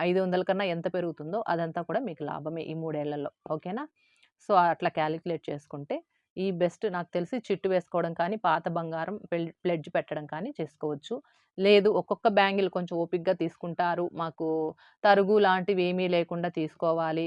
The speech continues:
మనకు ఈ పదిహేను, పదిహేను వేలు వరకు తరుగు పోతుంది కదా, అది పోకుండా, నష్టపోకుండా తీసుకోవాలంటే, ఆహ్, మీరు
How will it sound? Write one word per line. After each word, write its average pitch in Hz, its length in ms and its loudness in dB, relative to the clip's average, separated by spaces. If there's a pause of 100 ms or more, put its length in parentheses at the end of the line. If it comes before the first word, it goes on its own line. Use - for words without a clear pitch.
మనకు 156 300 -8
ఈ 156 160 -2
పదిహేను, 165 380 0
పదిహేను 175 400 -2
వేలు 170 200 0
వరకు 170 220 -6
తరుగు 170 260 0
పోతుంది 151 400 -6
కదా, 226 180 -4 (300)
అది 196 220 6
పోకుండా, 190 460 0
నష్టపోకుండా 175 600 -4
తీసుకోవాలంటే, 156 760 -4 (380)
ఆహ్, 233 200 -2
మీరు 240 240 4